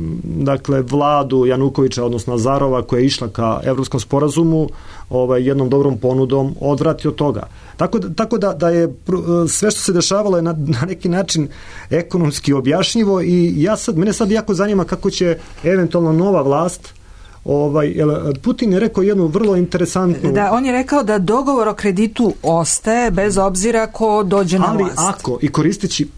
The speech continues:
Speaker 1: pazite, diskurs koji je koristio je meni vrlo zanimljiv, ako se sprovode strukturne ve-, reforme i fiskalna konsolidacija,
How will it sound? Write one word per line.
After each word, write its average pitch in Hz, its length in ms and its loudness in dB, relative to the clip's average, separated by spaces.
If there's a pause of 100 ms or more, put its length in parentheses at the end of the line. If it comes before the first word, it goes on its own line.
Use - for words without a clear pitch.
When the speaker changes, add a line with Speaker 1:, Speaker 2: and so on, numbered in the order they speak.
Speaker 1:
pazite, 139 460 -2
diskurs 127 480 -2
koji 127 140 0
je 117 40 2
koristio 143 340 0
je 127 60 2
meni 135 200 2
vrlo 131 560 -2
zanimljiv, 110 400 0 (240)
ako 123 260 -2
se 123 140 -2
sprovode 156 640 0
strukturne 175 800 -2
ve-, 156 180 0
reforme 170 600 0
i 131 140 -2
fiskalna 147 560 -2
konsolidacija, 123 1120 -2